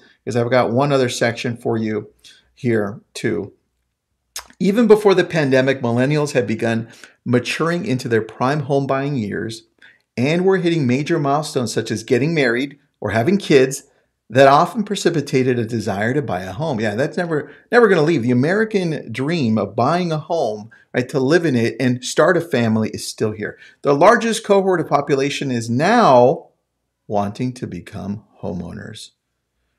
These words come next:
Right, so that's really accelerating the trend of lack of inventory. There's still a feeling,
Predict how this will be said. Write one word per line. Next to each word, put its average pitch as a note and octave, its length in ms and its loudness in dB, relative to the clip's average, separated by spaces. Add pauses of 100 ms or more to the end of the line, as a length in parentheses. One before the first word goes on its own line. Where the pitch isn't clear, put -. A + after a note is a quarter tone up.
(100)
Right, B2 180 -10
so B2 140 0
that's C#3+ 380 2
really D3+ 380 -2
accelerating A#2+ 640 -2
the G2+ 80 -6
trend G#2+ 520 -4 (300)
of G#2 180 -4
lack G#2 300 -4
of A2 100 -8
inventory. A2+ 480 -4
There's F#3 220 2
still A#3+ 600 4
a C#3+ 160 4
feeling, E3+ 720 2